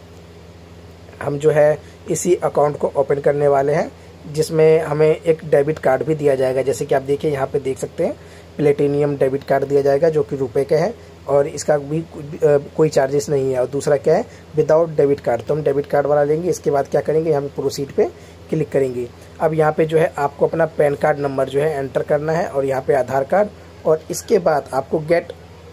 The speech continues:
अ, generate ओटीपी पे click कर देना है।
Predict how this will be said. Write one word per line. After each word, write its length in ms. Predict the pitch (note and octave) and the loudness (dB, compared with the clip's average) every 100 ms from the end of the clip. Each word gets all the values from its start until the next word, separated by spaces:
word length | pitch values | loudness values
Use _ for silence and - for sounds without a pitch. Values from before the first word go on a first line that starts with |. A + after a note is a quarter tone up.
| - E3 | -6 0
अ, 280 | C#3+ C#3 | 2 4
generate 460 | C3+ D#3 D3+ F3 F3 | 4 2 2 0 0
ओटीपी 300 | D3+ C#3+ C#3+ | -4 -4 -2
पे 120 | F#3 | -2
click 280 | G3+ F3+ D3+ | -2 -4 -2
कर 160 | C#3+ A2+ | -4 -4
देना 240 | A#2+ A#2 | -4 -4
है। 360 | A#2+ A2+ - | -4 -8 -14